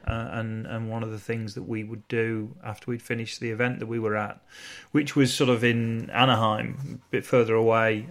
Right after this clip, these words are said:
um, but then I'd go and spend a couple of nights in Santa Monica. And if you wanted to see the, the bit where the two parts of L A meet, then somewhere like Santa Monica was perfect because you'd, you'd walk down the shopping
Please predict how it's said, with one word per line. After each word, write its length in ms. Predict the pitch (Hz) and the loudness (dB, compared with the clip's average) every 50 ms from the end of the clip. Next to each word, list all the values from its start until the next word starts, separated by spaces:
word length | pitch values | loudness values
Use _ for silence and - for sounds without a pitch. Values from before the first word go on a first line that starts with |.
| - - | -8 -4
um, 320 | 120 120 117 117 117 120 | -2 -2 0 0 -2 -2
but 120 | 117 127 127 | -2 0 2
then 100 | 127 127 | 4 4
I'd 240 | 123 123 117 110 | 4 4 2 2
go 160 | - 131 123 120 | 2 4 4 4
and 120 | 120 117 | 2 0
spend 260 | - - 123 120 120 | 0 0 0 0 0
a 20 | 117 | -2
couple 220 | - - - 113 | -4 -4 -4 -2
of 60 | 110 | -2
nights 260 | 110 110 117 - - | -2 -2 -2 -4 -6
in 60 | 123 117 | -6 -6
Santa 300 | - 120 113 104 - 123 | -4 -4 -4 -4 -2 -2
Monica. 460 | 127 139 131 120 - 120 113 127 - _ _ _ _ _ - - - - - - - _ - - - | 0 0 0 -2 -4 -6 -10 -10 -12 _ _ _ _ _ -20 -20 -20 -20 -20 -20 -20 _ -14 -6 0
And 140 | 139 135 131 | 4 4 4
if 100 | 127 139 | 6 6
you 100 | 147 139 | 6 8
wanted 400 | 135 135 135 135 135 - 123 - | 8 6 6 4 2 -2 -4 -4
to 100 | - 117 | -4 -4
see 340 | - - - 135 127 120 120 | -2 2 4 4 4 4 4
the, 480 | 110 120 120 117 117 113 113 110 104 - _ _ _ _ _ _ _ _ _ _ _ _ _ _ _ | 4 2 2 2 0 -2 -6 -8 -8 -12 _ _ _ _ _ _ _ _ _ _ _ _ _ _ _
the 460 | - 143 143 - 131 147 139 127 135 123 | -14 -14 -12 -12 -10 -2 2 4 4 6
bit 320 | 117 120 147 - - 139 | 8 8 8 8 8 6
where 200 | 127 123 120 120 | 6 6 6 6
the 120 | 117 120 | 4 2
two 260 | 113 - - - 139 123 | -2 -2 2 2 2 2
parts 400 | 123 - 123 117 117 127 - 131 | 2 2 4 4 2 2 0 -2
of 80 | 117 | -2
L 160 | 120 117 117 | 0 2 2
A 140 | 117 117 117 | 2 2 2
meet, 280 | 117 131 156 151 131 - | 2 2 2 2 2 2
then 160 | 131 123 123 | 0 -2 -2
somewhere 300 | 120 - 135 120 117 113 | -2 -2 -2 -2 -2 0
like 220 | 113 117 107 - | 0 -2 -2 -2
Santa 340 | - - 127 123 120 - - | -2 -2 -2 -2 -4 -4 -4
Monica 240 | 123 120 117 110 - | -2 -2 -2 -2 -2
was 120 | 123 117 | -4 -6
perfect 460 | - - - 156 170 156 - 117 - - | -4 0 2 2 2 4 2 0 0 0
because 360 | 127 127 - 131 127 - 135 | -2 -4 -4 -4 -4 -2 -2
you'd, 160 | 127 127 - | -2 -2 -2
you'd 160 | - 143 139 - | -2 0 0 4
walk 240 | 127 139 147 143 | 6 6 6 6
down 160 | - 135 127 123 | 6 4 2 2
the 60 | 113 | 0
shopping 600 | - - 143 131 - - 120 110 110 107 104 101 | 0 0 0 0 2 2 2 2 2 -2 -6 -8